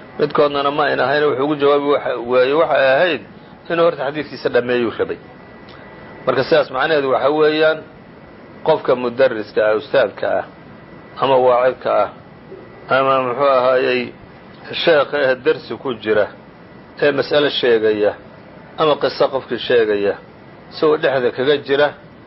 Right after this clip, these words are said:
ee, muxuu ahaayey, ee, haddii su'aal la su'aalo, waa inaanu goynin, horta uu dhammeeyo mas'aladaas uu waday, taqriirkeeda uu dhammeeyo. Markuu mas'aladii dhammeeyo,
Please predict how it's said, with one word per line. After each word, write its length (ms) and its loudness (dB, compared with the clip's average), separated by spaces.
ee, 240 4
muxuu 260 -8
ahaayey, 840 0
ee, 460 4
haddii 320 -2
su'aal 420 0
la 80 -6
su'aalo, 580 0
waa 200 4
inaanu 360 -2
goynin, 400 0
horta 360 0
uu 180 0
dhammeeyo 720 0
mas'aladaas 720 0
uu 180 -6
waday, 260 2
taqriirkeeda 640 0
uu 100 -4
dhammeeyo. 600 -2
Markuu 300 0
mas'aladii 600 0
dhammeeyo, 800 0